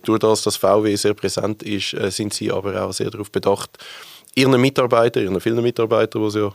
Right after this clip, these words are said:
zweifellos hat, ähm, dort dann auch, äh, viel Freizeitmöglichkeiten zu bieten, äh, wirklich in dem Sinn die Stadt auch immer wieder zu erneuern, zu verschönern. Ähm, also es gibt, es gibt, äh, entgegen dem Ruf, äh, ganz, ganz viele Möglichkeiten und als Familie lebt man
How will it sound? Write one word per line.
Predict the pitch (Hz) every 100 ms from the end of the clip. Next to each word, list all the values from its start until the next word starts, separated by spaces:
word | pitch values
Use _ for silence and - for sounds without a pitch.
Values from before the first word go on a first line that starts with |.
| _
zweifellos | - 107 - 110 107 -
hat, | 101 - - - - _
ähm, | 113 101 98 98 95 -
dort | 104 101
dann | 101
auch, | 92 92 92 90 -
äh, | - - -
viel | - 104
Freizeitmöglichkeiten | - 98 - 98 92 95 - 87 - -
zu |
bieten, | - 92 - 87
äh, | 87 - - - - - 92
wirklich | 95 - -
in | 95
dem | 92
Sinn | -
die | 95 92
Stadt | - 90 -
auch | 90 85
immer | 98 98
wieder | 95 95 - - - -
zu | 107
erneuern, | 110 117 110 107
zu | -
verschönern. | 110 113 113 117 107 104 -
Ähm, | 104 101 101 107
also | - 107
es | -
gibt, | - - -
es | - -
gibt, | 113 104 _ -
äh, | 104 98 95 95 95 98 _ _ _ -
entgegen | 101 131 127 135
dem | 117 107
Ruf, | 107 113 110 - - -
äh, | 104 104 101 98 - -
ganz, | 101 104 -
ganz | 101 95
viele | 107 101
Möglichkeiten | 98 101 - 98 -
und | 98
als | 98
Familie | 107 98 101 95
lebt | 87 - -
man | 90